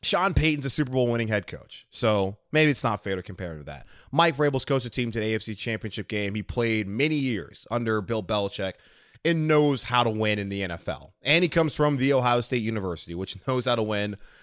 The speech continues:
more than pretty much a-, any program in college football outside of Alabama.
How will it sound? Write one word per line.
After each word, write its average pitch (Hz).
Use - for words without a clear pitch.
more 135
than 120
pretty 127
much 120
a-, 120
any 120
program 120
in 107
college 113
football 104
outside 107
of 113
Alabama. 90